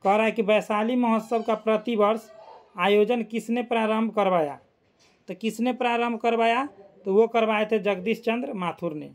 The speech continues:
चलिए आगे बढ़ते हैं मेरे डियर स्टूडेंट, आगे क्या कह रहा है? आगे कह रहा है कि शिक्षा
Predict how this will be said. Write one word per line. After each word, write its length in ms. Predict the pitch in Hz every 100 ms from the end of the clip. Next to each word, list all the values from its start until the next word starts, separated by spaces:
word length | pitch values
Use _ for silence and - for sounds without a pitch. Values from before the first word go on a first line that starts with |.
| _ _ _ _ _ _ _
चलिए 240 | 202 180
आगे 320 | 185 180 202 226
बढ़ते 300 | 226 214 226
हैं 80 |
मेरे 180 | 220 220
डियर 280 | 208 226 220
स्टूडेंट, 260 | 220 233 220
आगे 280 | 185 202
क्या 180 | 202 214
कह 180 | 208 208
रहा 200 | 208 202
है? 180 | 226 269 _ _ _ _ _ _ 175
आगे 260 | 196 247
कह 200 | 247 247
रहा 200 | 240 226
है 100 | 220
कि 420 | 220 196 220 247 - _
शिक्षा 600 | - 220 - 247 262 262